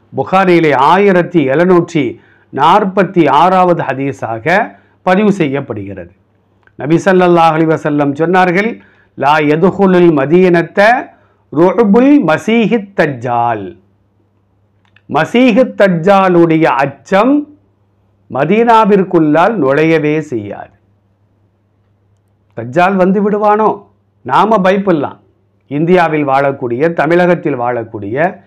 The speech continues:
நீங்க ஏற்கனவே பல தஜ்ஜால்கள் வந்தாச்சு நாட்டுக்குள்ளால. தஜ்ஜால் என்னென்ன குழப்பங்களை செய்வானோ, அந்த குழப்பங்களை எவனெல்லாம் செய்கின்றானோ, அவனுக்கெல்லாம் பெயர் தஜ்ஜால்.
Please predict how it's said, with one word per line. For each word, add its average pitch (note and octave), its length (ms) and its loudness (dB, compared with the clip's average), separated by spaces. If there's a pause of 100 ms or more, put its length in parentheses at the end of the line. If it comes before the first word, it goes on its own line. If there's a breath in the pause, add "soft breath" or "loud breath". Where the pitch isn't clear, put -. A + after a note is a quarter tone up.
(280 soft breath)
நீங்க D#3+ 280 -2
ஏற்கனவே G#3+ 400 0
பல G3 220 0
தஜ்ஜால்கள் F#3+ 600 0
வந்தாச்சு F3 600 0
நாட்டுக்குள்ளால. D3 760 -4 (760)
தஜ்ஜால் E3 440 0
என்னென்ன E3+ 360 2
குழப்பங்களை F3+ 760 0
செய்வானோ, F3 600 0 (1120 soft breath)
அந்த D#3+ 220 0
குழப்பங்களை G3+ 680 0
எவனெல்லாம் G3 600 2
செய்கின்றானோ, F#3+ 600 2 (120)
அவனுக்கெல்லாம் G3+ 500 0
பெயர் G#3+ 240 0
தஜ்ஜால். E3+ 540 0